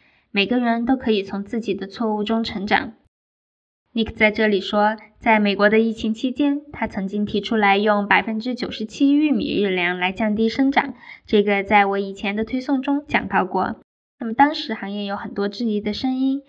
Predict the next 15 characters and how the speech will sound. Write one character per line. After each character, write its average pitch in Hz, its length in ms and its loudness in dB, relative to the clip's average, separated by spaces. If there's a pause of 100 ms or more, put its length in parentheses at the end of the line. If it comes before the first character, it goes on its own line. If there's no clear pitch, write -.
(260)
可 214 140 -4
是 226 120 -4
事 247 180 -4
实 226 140 -6
证 220 200 2
明 190 340 -2
它 214 180 0
确 214 220 2
实 202 160 0
管 190 220 0
用。 196 300 -4 (440)
不 233 100 -2
去 302 140 2
试 330 220 2
试， 269 340 -2